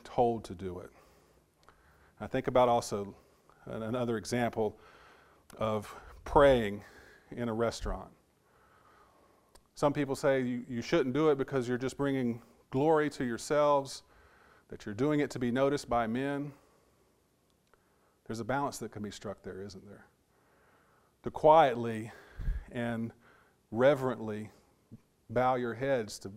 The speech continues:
to pray at a restaurant is perfectly acceptable. Now, if you were to stand up and, and hold up hands and make a big spectacle of it,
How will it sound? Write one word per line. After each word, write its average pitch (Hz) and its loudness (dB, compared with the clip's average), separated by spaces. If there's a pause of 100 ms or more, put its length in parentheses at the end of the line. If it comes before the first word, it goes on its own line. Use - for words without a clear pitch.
(160)
to 107 -14
pray 131 2 (360)
at 110 -2
a 104 -2
restaurant 104 -2 (960)
is 101 -16
perfectly 117 -2
acceptable. 123 -10 (1400)
Now, 131 4
if 127 0
you 135 2
were 123 2
to 110 -2 (260)
stand 143 2
up 147 8
and, 101 -4 (580)
and 104 -2
hold 147 0
up 143 4
hands 160 2
and 123 0
make 139 2
a 135 2
big 131 2
spectacle 160 2
of 170 6
it, 185 -2